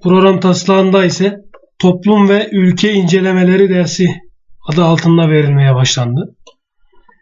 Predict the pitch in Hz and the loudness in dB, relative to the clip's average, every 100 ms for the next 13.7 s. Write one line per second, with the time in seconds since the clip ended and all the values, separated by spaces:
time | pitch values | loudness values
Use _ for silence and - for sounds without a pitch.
0 | _ _ _ _ _ _ - 185 202 202 | _ _ _ _ _ _ -4 0 2 2
1 | 202 202 - 202 185 185 180 202 220 - | 0 -2 -2 -2 0 0 0 0 -4 -12
2 | _ - 165 185 185 202 190 196 - 196 | _ 0 2 2 0 0 0 -2 -4 -4
3 | 185 170 - 180 180 175 175 170 180 208 | -4 -4 0 2 2 2 2 0 0 0
4 | 196 - 196 196 185 170 - 196 170 180 | 0 0 -2 -2 -2 -2 0 0 2 0
5 | 175 170 156 160 - 202 175 180 196 165 | 0 0 0 0 2 0 0 -2 -2 -2
6 | 175 175 175 185 180 - - 185 180 165 | 0 2 2 0 -2 -8 -4 -4 0 0
7 | 165 165 185 180 160 156 165 214 - - | 2 2 2 2 0 0 0 -4 -8 -20
8 | - - 185 196 - - - 160 - 190 | -14 -2 -2 -2 -6 -12 -4 -2 0 0
9 | 170 160 175 180 - - - - - 135 | 0 0 0 -2 -4 -12 -20 -16 -6 -2
10 | 147 135 127 147 - - - - _ _ | 0 -2 -2 -4 -6 -16 -20 -20 _ _
11 | _ _ _ _ _ _ _ _ _ _ | _ _ _ _ _ _ _ _ _ _
12 | _ _ - 180 196 185 - 208 208 208 | _ _ -4 -2 -2 -2 -2 -2 -2 -4
13 | - - 208 202 - - - | -4 -4 -2 -2 -4 -6 -10